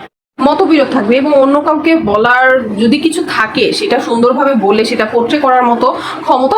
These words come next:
আপনার মধ্যে থাকতে হবে, সেই সহনশীলতাটাও থাকতে হবে। প্রত্যেকের সাথে প্রত্যেকে মিলবে না, আপনি আপনার ওপিনিয়ন দিবেন এবং অন্যজনের ওপিনিয়নটা নেওয়ারও প্রয়োজন মনে করবেন। এটা নরমাল একটা সিভিক সেন্স, যেটা সমাজে বসবাসের জন্য সবার ভিতরে থাকাটা অনেক উপযোগী। মতবিরোধ করতে গেলে মানুষকে অসম্মান করতে হবে, এটা নেসেসারি না।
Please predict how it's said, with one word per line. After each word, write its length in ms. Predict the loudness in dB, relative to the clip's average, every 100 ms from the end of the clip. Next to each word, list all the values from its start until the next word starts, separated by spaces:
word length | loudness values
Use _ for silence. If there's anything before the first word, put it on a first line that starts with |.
| 0
আপনার 200 | 0 0
মধ্যে 200 | 2 2
থাকতে 260 | 0 -2
হবে, 160 | -2 -2
সেই 160 | -2
সহনশীলতাটাও 880 | 0 0 0 0 2 2 0 -2 -2
থাকতে 340 | -2 -4 0 0
হবে। 140 | -2
প্রত্যেকের 520 | -6 _ _ -4 -2
সাথে 180 | -2 0
প্রত্যেকে 320 | 0 0 0
মিলবে 300 | 0 0 0
না, 60 | -2
আপনি 240 | -2 -2
আপনার 220 | -2 0
ওপিনিয়ন 360 | 0 0 2 2
দিবেন 280 | 2 0 -2
এবং 220 | -2 -2
অন্যজনের 420 | 0 2 2 2
ওপিনিয়নটা 540 | 0 0 0 2 2 0
নেওয়ারও 320 | 0 -2 -2
প্রয়োজন 360 | -2 0 0
মনে 180 | 0 0
করবেন। 340 | 0 -2 -2 -2
এটা 260 | -2 -2
নরমাল 300 | 0 0 0
একটা 180 | 0 -2
সিভিক 300 | -2 -2 -2
সেন্স, 360 | -4 -4 -4 -4
যেটা 280 | -2 -2 -2 -8 -8
সমাজে 360 | -2 0 0 0
বসবাসের 480 | 0 0 0 0 -2
জন্য 220 | 0 0
সবার 260 | 0 -2 -2
ভিতরে 260 | -2 -2
থাকাটা 340 | -2 -2 -2 -2
অনেক 340 | 0 0 0
উপযোগী। 380 | -2 -4 -4 -6
মতবিরোধ 640 | -10 _ -4 0 0 0
করতে 240 | 0 0
গেলে 120 | 0 0
মানুষকে 300 | 0 0 0
অসম্মান 540 | 0 0 -2 0 0
করতে 260 | 0 0 0
হবে, 280 | 0 0 0
এটা 240 | 0 0
নেসেসারি 420 | 0 -2 -4 -4
না। 180 | -4 -6